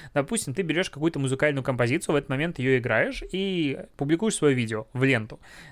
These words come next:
Другие музыканты видят, допустим, как ты это публиковал, либо ты сра-, заранее договорился, и, и могут сыграть в этой композиции свою партию. Таким образом, вы как бы делаете коллаборацию. Прикольно. Потом, когда вот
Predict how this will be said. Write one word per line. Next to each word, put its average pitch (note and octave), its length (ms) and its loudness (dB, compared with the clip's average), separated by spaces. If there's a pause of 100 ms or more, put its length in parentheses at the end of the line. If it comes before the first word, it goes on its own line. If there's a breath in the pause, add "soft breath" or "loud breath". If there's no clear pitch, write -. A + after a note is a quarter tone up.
Другие F3 420 4
музыканты D3 720 4
видят, C#3+ 320 2
допустим, B2+ 380 0
как C#3+ 240 2
ты C#3 100 0
это B2 180 0
публиковал, C3+ 440 2
либо C3+ 180 2
ты B2+ 140 -2
сра-, F3+ 200 2
заранее E3 300 2
договорился, C#3 460 4 (540 loud breath)
и, E3+ 440 2 (200)
и E3+ 100 -2
могут F3 320 4
сыграть F3 400 4
в C#3 240 -4
этой F3+ 300 2
композиции D3 500 2
свою D#3+ 240 4
партию. A#2 420 0 (160)
Таким E3 300 0
образом, A#3+ 380 2
вы D3+ 80 0
как E3 180 2
бы C#3 100 2
делаете D3 380 2
коллаборацию. C3 640 2 (240)
Прикольно. A2 480 4 (260 loud breath)
Потом, F#3 480 2
когда D3+ 260 6
вот D3+ 220 2